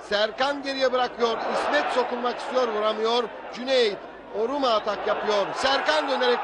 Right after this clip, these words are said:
vuruyor, dışarı gidiyor top. Celil şık bir hareketle topu havalandırdı. Kale ağzına, kafa vuruşu Uğur'dan. Serkan kendini yere atıyor. İşte pozisyon tekrar ekranlarınızda. İsmet bu defa. Oruma İsmet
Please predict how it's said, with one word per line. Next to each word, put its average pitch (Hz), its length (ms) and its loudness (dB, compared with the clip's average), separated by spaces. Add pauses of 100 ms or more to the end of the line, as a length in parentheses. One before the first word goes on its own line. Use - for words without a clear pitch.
vuruyor, 240 320 2
dışarı 175 240 -2
gidiyor 156 420 -4
top. 143 200 -4 (1040)
Celil 165 500 -2
şık - 280 -6
bir 202 40 0
hareketle 196 460 -4
topu 196 180 -2
havalandırdı. 202 760 2 (220)
Kale 220 200 2
ağzına, 220 500 2 (240)
kafa 240 240 2
vuruşu 247 320 -2
Uğur'dan. 247 640 2 (280)
Serkan 202 540 0
kendini 175 300 -4
yere 170 200 -2
atıyor. 165 420 -2 (340)
İşte 220 240 -4
pozisyon 190 520 -4
tekrar 180 280 -4
ekranlarınızda. 151 920 -6 (720)
İsmet 190 460 -6
bu 185 60 -4
defa. 175 440 0 (280)
Oruma 208 360 -2
İsmet 214 340 -4